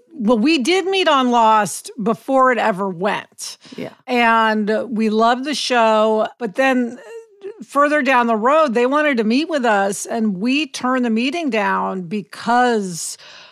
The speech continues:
Speaker 1: of what we had heard straight from several writers on the show. So that was something that was particularly interesting to me. But anyway, I don't want to go into all of the details about the book,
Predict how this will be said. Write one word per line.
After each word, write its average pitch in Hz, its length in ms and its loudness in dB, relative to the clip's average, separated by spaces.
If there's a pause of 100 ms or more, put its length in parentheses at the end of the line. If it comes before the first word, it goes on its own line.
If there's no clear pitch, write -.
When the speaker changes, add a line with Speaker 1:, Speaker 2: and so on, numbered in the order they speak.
(180)
Speaker 1:
of 233 320 2
what 214 320 2
we 226 140 -2
had 226 140 2
heard 196 500 -2
straight 214 640 -4
from 196 800 -2 (120)
several 208 640 0
writers 175 760 -6
on 196 180 -6
the 185 100 -8
show. 190 460 -10
So 220 500 0
that 269 220 4
was 302 160 0
something 226 260 0
that 214 80 -2
was 196 120 -6
particularly 202 760 -6
interesting 185 580 -10
to 202 160 -12
me. 196 360 -10 (520)
But 294 140 2
anyway, 277 680 2
I 233 160 2
don't 269 160 2
want 269 140 2
to 277 40 0
go 254 200 2
into 240 160 0
all 226 560 2 (120)
of 202 180 -2
the 226 60 0
details 254 540 2
about 214 220 0
the 185 80 -6
book, 226 440 2